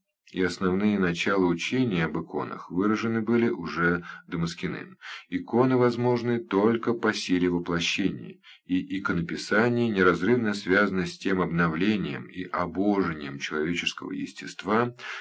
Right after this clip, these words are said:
которое совершилось во Христе. Отсюда и такая тесная связь иконопочитания и почитания святых,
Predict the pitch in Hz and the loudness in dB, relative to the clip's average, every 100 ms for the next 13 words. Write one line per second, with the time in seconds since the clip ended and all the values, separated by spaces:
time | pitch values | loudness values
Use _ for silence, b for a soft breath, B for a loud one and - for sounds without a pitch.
0 | B 90 85 123 131 127 120 98 92 - | B -4 2 6 6 6 2 2 2 2
1 | 87 87 85 80 76 80 - - 50 - | 2 2 0 -6 -4 -8 -8 -10 -14 -14
2 | _ B B B B _ - - 151 156 | _ B B B B _ -10 -6 -2 2
3 | 143 127 131 127 - 120 117 101 90 - | 4 4 6 6 6 2 4 -2 -2 0
4 | 87 90 107 117 - B B 82 82 90 | 4 4 4 -2 -12 B B -4 0 0
5 | 82 - - - 85 107 117 117 - - | 0 -2 -4 0 0 2 0 -2 -2 -2
6 | - - 87 80 78 76 - 71 - 85 | -2 0 0 0 -4 -8 -8 -8 -2 -2
7 | - | -2